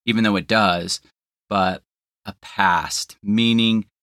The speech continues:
how did you even come to believe, like, think of how you express anger. How do, how, how does anger show up in your life?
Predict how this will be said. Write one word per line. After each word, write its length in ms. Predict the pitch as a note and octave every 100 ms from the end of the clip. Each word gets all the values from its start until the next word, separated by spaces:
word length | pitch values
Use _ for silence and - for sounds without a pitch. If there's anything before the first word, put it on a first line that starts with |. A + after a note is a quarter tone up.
| _ _ _ _ _ _ _ _ _ -
how 300 | - C3+ F#3+
did 260 | E3+ C#3 A#2
you 180 | C3+ B2
even 440 | C3 A#2+ A2+ G#2 - -
come 600 | - C3 D3 D#3+ D#3 D3 _ -
to 100 | C3+
believe, 840 | C#3+ B2+ A#2 F#2 F#2 A#2 A#2+ - _
like, 240 | G#2 G#2 -
think 260 | - E3+
of 80 | F#3+
how 120 | E3+
you 200 | C#3 B2+
express 460 | A#2+ - - A2 -
anger. 360 | F#2 E2+ D#2+ - _ _ _ _ _ _ -
How 120 | C3
do, 180 | D#3+ B2+
how, 500 | G#2+ A#2 C3 C3+ B2+ -
how 160 | D3
does 160 | D3+ B2+
anger 220 | B2+ A2+
show 260 | - A2+ G2+
up 140 | -
in 100 | G2
your 140 | F2+
life? 400 | D2 C2 - -